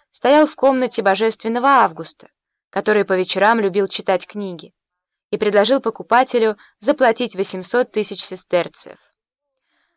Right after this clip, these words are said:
Такого рода торговля продолжалась в течение трех дней и ночей,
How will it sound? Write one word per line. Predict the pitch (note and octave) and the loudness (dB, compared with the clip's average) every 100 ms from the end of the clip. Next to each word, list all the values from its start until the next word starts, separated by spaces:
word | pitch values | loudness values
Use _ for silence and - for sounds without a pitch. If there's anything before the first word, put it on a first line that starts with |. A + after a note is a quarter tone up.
| _ - | _ -12
Такого | B3+ E4+ D4 | -2 2 4
рода | D4 D4+ C4 | 6 6 4
торговля | A#3 G3+ F#3+ C#4+ C#4 C4 | 4 2 4 4 4 2
продолжалась | A#3+ G#3+ G#3 B3 D4+ C#4 | 0 0 2 4 2 2
в | - | -6
течение | - B3+ A#3 G3+ | -4 -2 0 -2
трех | - F#3+ F#3 | -2 -2 -2
дней | F#3+ A#3+ C4+ | -2 -2 -2
и | G#3 | -2
ночей, | G#3 G#3+ - F3+ E3 | -6 -4 -4 -4 -8